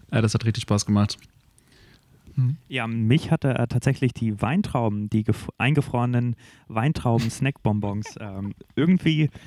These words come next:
Speaker 3: sind die nachhaltig in Erinnerung geblieben. War echt eine, eine Top-Idee, leckerer Snack und gesund dazu. Also, ne, was willst du mehr?
Speaker 2: Finde ich sehr gut. Ähm, Max, vielleicht auch mal in die Zukunft, ähm, einfach mal ein bisschen mehr auch vollwertige Mahlzeiten mal so?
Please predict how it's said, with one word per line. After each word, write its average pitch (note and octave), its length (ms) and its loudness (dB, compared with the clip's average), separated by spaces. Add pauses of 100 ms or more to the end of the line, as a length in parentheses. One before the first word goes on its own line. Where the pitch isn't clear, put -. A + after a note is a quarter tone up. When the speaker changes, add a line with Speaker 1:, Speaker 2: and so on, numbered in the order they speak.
(100)
Speaker 3:
sind B3 120 -10
die A#3 60 -4
nachhaltig E3 400 -2
in C#3+ 80 0
Erinnerung B2+ 360 0
geblieben. G#2+ 440 -6 (640)
War C#3+ 200 2
echt C#3 160 2
eine, C3+ 120 2 (120)
eine B2+ 140 0 (100)
Top-Idee, B2 1000 0
leckerer B2 420 -2
Snack A#2+ 380 -2 (140)
und C3+ 200 2
gesund A#2+ 320 0
dazu. A#2 320 2 (260)
Also, G2+ 260 0
ne, A#2+ 180 -2 (180)
was B2 120 -2
willst B2+ 220 0
du C3+ 40 6
mehr? B2+ 280 0 (880)
Speaker 2:
Finde C#3 200 -2
ich C#3+ 80 -2
sehr D3+ 180 2
gut. B2+ 260 -6 (320)
Ähm, C3 360 0 (160)
Max, - 220 -2
vielleicht D3+ 300 -2 (280)
auch - 140 -6
mal C#3+ 120 2
in C#3 60 2
die C3+ 60 0
Zukunft, - 540 -2
ähm, C3+ 380 -2 (200)
einfach D#3 160 2
mal E3+ 80 6
ein D#3 80 4
bisschen F3 220 0
mehr D#3 260 2
auch C#3+ 260 -4
vollwertige F#3 520 0
Mahlzeiten D3+ 560 0
mal A3 120 0
so? C#4 200 -6